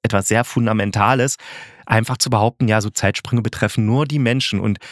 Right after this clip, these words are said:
wie sollte eine Naturgewalt oder eine, eine Dimension wie die Zeit sich die Menschen aussuchen können? Und selbst wenn man jetzt sagt, die Zeit ist ans Bewusstsein gekoppelt,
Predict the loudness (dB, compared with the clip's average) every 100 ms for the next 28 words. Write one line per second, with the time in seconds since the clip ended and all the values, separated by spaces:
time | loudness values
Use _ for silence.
0 | -18 -8 -2 0 2 2 2 2 2 0
1 | -6 _ 2 4 2 2 2 0 0 2
2 | 2 2 2 2 2 0 0 0 0 -2
3 | -2 -2 0 -2 -6 -16 -20 _ -20 -6
4 | 0 2 2 0 2 2 2 -2 -6 -2
5 | 2 2 2 0 -4 -18 -20 _ _ _
6 | _ _ -12 -8 0 0 2 2 2 2
7 | 2 4 2 0 -2 -2 0 0 2 2
8 | 2 2 0 0 2 2 0 -2 -4 0
9 | 2 2 2 0 2 0 0 0 2 2
10 | 2 2 2 -2 0 2 2 0 -6